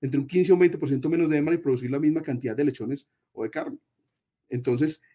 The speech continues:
eso es sostenibilidad. Tenemos un veinte por ciento menos de instalaciones, <clears throat> tenemos un veinte por ciento menos de alimento, tenemos veinte por ciento menos de contaminación,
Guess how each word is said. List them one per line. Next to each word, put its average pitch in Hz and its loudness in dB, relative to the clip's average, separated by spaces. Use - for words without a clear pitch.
eso 160 -2
es 127 0
sostenibilidad. 127 -2
Tenemos 123 -4
un 127 -4
veinte 139 4
por 139 4
ciento 127 0
menos 127 0
de 127 -2
instalaciones, 113 -6
<clears throat> - -4
tenemos 127 0
un 131 -6
veinte 143 2
por 131 -4
ciento 123 -8
menos 127 -2
de 127 -2
alimento, 107 -6
tenemos 127 -2
veinte 147 -8
por 143 -2
ciento 123 -6
menos 147 2
de 147 2
contaminación, 110 -8